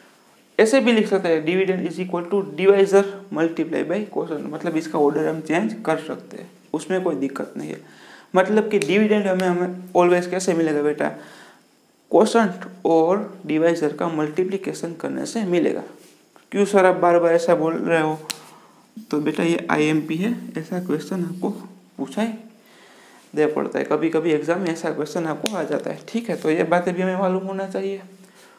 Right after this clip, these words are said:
और ये सारी टर्म्स हमको याद होनी चाहिए बेटा। और ऐसे example करते हैं, ठीक है,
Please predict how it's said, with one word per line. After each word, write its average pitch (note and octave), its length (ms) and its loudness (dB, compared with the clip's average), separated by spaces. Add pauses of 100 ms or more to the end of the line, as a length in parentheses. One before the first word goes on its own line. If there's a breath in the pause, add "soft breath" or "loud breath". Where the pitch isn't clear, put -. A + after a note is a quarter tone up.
(200 soft breath)
और D3 100 0
ये D#3+ 120 0
सारी D#3 220 -2
टर्म्स D#3 280 -6
हमको D3+ 480 0
याद D#3 180 2
होनी C#3+ 180 -2
चाहिए - 220 -4
बेटा। F#3 240 -2
और G#3+ 340 6
ऐसे G#3 260 4
example D#3+ 500 2
करते - 280 -6
हैं, - 100 -10 (200)
ठीक A3+ 200 -6
है, - 120 -6